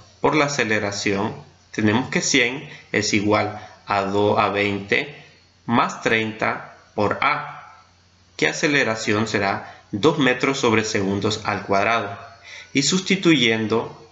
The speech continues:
en fuerza dos igual a masa dos por aceleración, tendremos que veinte por dos es igual a cuarenta newton,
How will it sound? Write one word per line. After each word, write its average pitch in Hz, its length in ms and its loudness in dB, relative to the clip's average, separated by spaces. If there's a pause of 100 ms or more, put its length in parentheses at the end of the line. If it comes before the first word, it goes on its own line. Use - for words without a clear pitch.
en 101 380 -4 (300)
fuerza 107 420 0
dos 107 420 -2
igual 98 280 0
a 98 60 0
masa 101 360 0
dos 117 380 2 (320)
por 107 120 2
aceleración, 127 800 0 (520)
tendremos 147 460 2
que 143 140 0
veinte 113 720 -2 (360)
por 95 260 -4
dos 113 440 2 (260)
es 131 200 -2
igual 110 280 2
a 117 100 -2
cuarenta 104 380 0
newton, 113 540 0